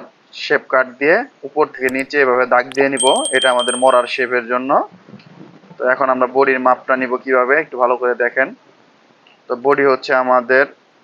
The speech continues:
তেত্রিশ ইঞ্চি, চার ভাগের এক ভাগ নিব, আট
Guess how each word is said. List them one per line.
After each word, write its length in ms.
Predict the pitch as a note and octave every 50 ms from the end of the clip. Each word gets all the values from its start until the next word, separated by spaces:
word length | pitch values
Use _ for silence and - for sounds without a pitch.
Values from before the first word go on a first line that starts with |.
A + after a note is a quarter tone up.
| _ _ _ _ _ _ _ _ _ _ _ -
তেত্রিশ 500 | E3 D#3 - - _ - D3 C#3 B2 - C#3+
ইঞ্চি, 180 | C3+ B2+ - D3 E3 - -
চার 140 | C#3+ C#3 C3 B2
ভাগের 260 | C#3 B2 A#2 B2+ B2 - - D3+
এক 80 | D#3+ D3+ C3+ C3
ভাগ 100 | B2 A#2 A#2+ B2
নিব, 120 | B2 A#2+ C#3 C#3+ - - - C3+
আট 100 | C#3+ D#3